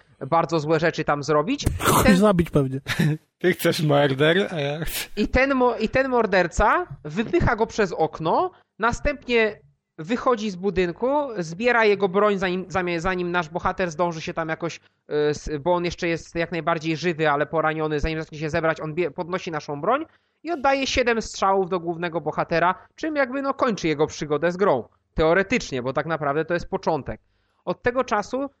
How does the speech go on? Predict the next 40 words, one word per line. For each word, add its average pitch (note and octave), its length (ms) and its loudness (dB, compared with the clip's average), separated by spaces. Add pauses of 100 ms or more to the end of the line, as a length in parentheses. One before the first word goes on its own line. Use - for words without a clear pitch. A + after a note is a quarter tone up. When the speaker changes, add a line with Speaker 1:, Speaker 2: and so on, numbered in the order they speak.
(100)
Speaker 1:
sterujemy A3 460 2
naszym G3 280 -4
bohaterem, F3 480 -2
ale G3+ 140 2
jako G3+ 240 2
duchem, E3 480 0 (340)
co A3 140 -2
ma C4 140 2 (140)
dużo G#3 300 0
plusów, F#3+ 500 0
ale C4 220 2
i C#4 60 0
sporo C4+ 300 2
minusów. G3+ 480 0
Minusy A#3+ 360 0
są G#3 180 0
takie, F#3 340 2
że, F3+ 220 2 (360)
no, G3 120 2
jest A3+ 200 2
on A3 80 0
cały A3 180 4
czas G3+ 120 2
detektywem, F3+ 680 2 (240)
on F3+ 220 2 (180)
musi A3 360 2
rozwiązać F3 460 0
tą E3 140 0
sprawę, D#3+ 400 2
bo F#3 140 0
nawet A#3+ 280 2
jakby, G3+ 280 -2
gdyby G3+ 200 0
tego G#3 200 0
nie C#4+ 140 0
chciał, F#3 300 0
to F#3 280 2 (340)
jakby F3+ 460 0
setting B3+ 500 -2
w, - 60 -20